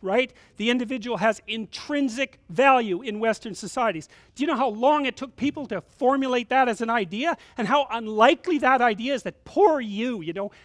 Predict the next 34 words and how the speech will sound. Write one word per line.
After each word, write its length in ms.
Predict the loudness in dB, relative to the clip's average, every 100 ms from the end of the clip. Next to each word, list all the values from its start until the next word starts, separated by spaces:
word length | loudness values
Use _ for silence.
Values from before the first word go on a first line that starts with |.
| _
useless, 760 | -10 0 2 2 0 -2 -2 -8 -2
powerless 640 | 4 4 4 0 -6 -6
you, 340 | -4 -4 -4 -8 _ _
with 120 | -2
all 160 | 2 2
your 180 | 0 -4
damn 380 | -2 0 -2
faults, 680 | -4 2 2 2 -2 -14 -20 _ _ _ _ _ _
you're 120 | 4
actually 340 | 4 4 -4 -6
worth 400 | 4 4 4 0
something. 560 | -4 -2 -2 -8 -20 _ _ _ _ _
You're 140 | 0
worth 220 | 4 4 2
something 420 | 0 0 -4 -10
to 100 | -10
the 80 | -6
point 300 | -4 -6 -6
that 180 | -8
the 100 | -6
law 460 | -4 6 8 10 8
has 400 | 6 6 6 2
to 140 | -6
respect 600 | -6 -8 -4 -2 -2 -4
you. 280 | -8 -8 -8 -14 _ _ _ _
God, 420 | 4 4 4 -2 -12 _
we 80 | 2
don't 100 | 2
want 120 | 2
to 100 | 0
abandon 520 | -2 2 4 4 2
that 240 | 0 -2 -2
for 160 | -12
some 300 | -6 -4 -4